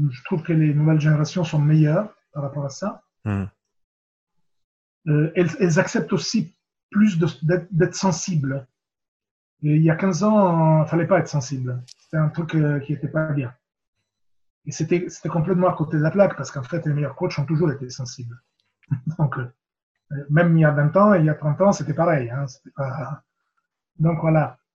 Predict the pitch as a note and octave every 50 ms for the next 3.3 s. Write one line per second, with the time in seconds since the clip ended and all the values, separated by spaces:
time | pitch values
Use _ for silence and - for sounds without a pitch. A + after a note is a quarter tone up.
0 | _ _ D#3+ D#3+ - - G3+ G#3 A#3 - - D#3 - - D#3+ D3 C3 C#3+ - D#3
1 | - - D3 - F#3 F#3 E3+ D#3 D#3 C#3+ C#3 D3+ F3+ F#3+ F3+ E3 D#3 D3+ F3 F3+
2 | B2+ - - E3+ E3 D#3 D3 C3+ C#3 D3 C#3+ C3 C#3+ C#3+ - - - - - -
3 | F3 D#3+ - - - -